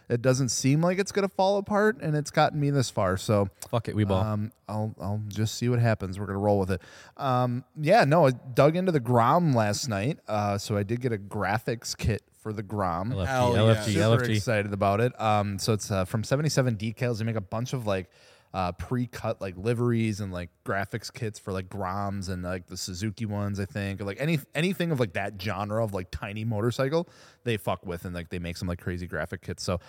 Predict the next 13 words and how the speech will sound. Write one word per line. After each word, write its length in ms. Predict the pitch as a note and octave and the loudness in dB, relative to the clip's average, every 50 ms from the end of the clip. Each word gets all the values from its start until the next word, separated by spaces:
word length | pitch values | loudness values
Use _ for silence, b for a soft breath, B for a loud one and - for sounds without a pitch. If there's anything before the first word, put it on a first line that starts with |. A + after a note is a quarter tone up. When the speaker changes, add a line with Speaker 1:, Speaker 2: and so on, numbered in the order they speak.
| B B B B B B | B B B B B B
Speaker 1:
I 200 | G2+ G2 F#2+ F#2 | -2 -2 -2 -2
got 300 | F#2+ - G#2 A2 B2+ A#2 | 0 0 2 2 2 2
one 200 | A#2 A2+ G#2+ G#2 | 0 0 0 0
that's, 240 | G2 F#2+ - - - | -2 -4 -4 -2 -2
like, 260 | G2 F#2+ F2+ - _ _ _ _ _ _ _ _ _ - | -2 -2 -2 -6 _ _ _ _ _ _ _ _ _ -14
remnant 600 | G2+ G2+ G2+ G#2+ A2 A2+ B2+ C3 B2 A#2 A#2 A2+ - - | -10 -6 -2 0 2 2 4 4 2 2 0 -2 -4 -4
of 360 | G#2 G#2+ G2+ G2+ G2 F#2 F#2 | -2 -2 -2 -2 -4 -4 -2
the, 320 | G#2 G#2 G#2 G#2 G#2 - - | -2 0 0 0 -2 -2 -4
uh, 200 | - G2 G2 F#2+ | -4 -4 -4 -4
Mazda 440 | G2 G2 F#2 G2 G#2+ A2+ G#2 A2 G#2+ - | -4 -4 -4 -2 -2 -2 -2 -2 -2 -2
seven 280 | - - G#2 G2+ G#2 | 0 0 2 2 2
eight 160 | G2+ G2 F2+ | -2 -2 -4
seven 300 | - - A#2 G2 F#2+ F#2+ | -4 -2 -2 -2 -2 -4